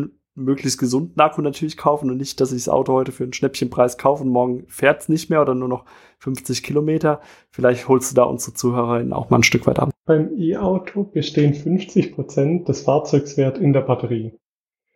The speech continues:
Speaker 2: Und das zeigt erstmal, warum die Batterie so ganz elementar ist beim E-Auto. Der größte Kostentreiber, die größte Chance, ein gutes zu kaufen, die größte Gefahr, ein schlechtes zu kaufen.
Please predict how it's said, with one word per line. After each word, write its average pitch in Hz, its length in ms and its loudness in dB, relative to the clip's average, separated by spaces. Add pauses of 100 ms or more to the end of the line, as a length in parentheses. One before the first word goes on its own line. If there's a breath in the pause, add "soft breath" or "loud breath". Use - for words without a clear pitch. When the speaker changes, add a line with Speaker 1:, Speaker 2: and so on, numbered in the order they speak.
(380)
Speaker 2:
Und 139 120 0
das 175 160 4
zeigt 156 240 2
erstmal, 151 400 2
warum 147 340 2
die 165 80 2
Batterie 143 640 0
so - 240 -2
ganz 135 360 -2
elementar 120 580 0
ist - 160 -2
beim 117 220 2
E-Auto. 117 400 -4
Der 123 120 -2
größte 147 440 2
Kostentreiber, 143 920 -2
die 139 60 -4
größte 165 340 2
Chance, 143 320 4
ein 139 60 2
gutes 185 280 4
zu 175 120 4
kaufen, 160 340 2
die 139 100 0
größte 127 300 4
Gefahr, 117 240 0
ein 117 80 -2
schlechtes - 400 -12
zu - 120 -16
kaufen. - 420 -6